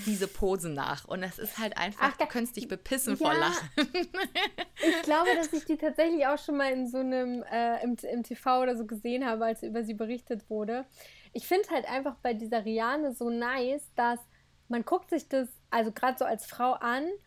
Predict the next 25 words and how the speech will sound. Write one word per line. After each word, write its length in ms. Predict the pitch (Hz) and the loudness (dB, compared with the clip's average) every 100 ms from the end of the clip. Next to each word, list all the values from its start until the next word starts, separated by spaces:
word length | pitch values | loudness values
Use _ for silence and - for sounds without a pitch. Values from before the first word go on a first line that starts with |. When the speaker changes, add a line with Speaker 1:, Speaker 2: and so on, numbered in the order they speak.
| _ - _ _ _ | _ -20 _ _ _
Speaker 2:
und 280 | 269 269 269 | 2 2 6
denkt 260 | 285 294 - | 4 4 0
so, 300 | 294 285 277 | 2 2 0
ja, 340 | 214 226 208 190 _ | 0 2 2 -4 _
weißt 260 | 262 330 - | 4 4 4
du, 60 | 339 | 4
niemand 300 | 370 381 311 | 6 4 2
würde 120 | 294 | 2
jemals 300 | 320 320 294 | 2 2 2
denken, 220 | 285 262 | 2 2
"Oh 100 | 233 | -2
Gott, 300 | 208 240 247 | 2 2 2
wie 80 | 233 | -2
sieht 200 | 226 226 | -6 -2
sie 60 | 285 | 2
denn 140 | 254 | 2
aus?" 220 | 240 240 | 0 0
Weil 100 | 262 | 0
jeder 260 | 247 320 330 | 2 4 4
sich 100 | 320 | 2
einfach 160 | 302 302 | 0 0
denkt, 200 | 302 277 | 0 4
"Jo, 180 | 349 | 4
kenn 260 | 330 349 311 | 4 0 0
ich." 180 | 214 | 0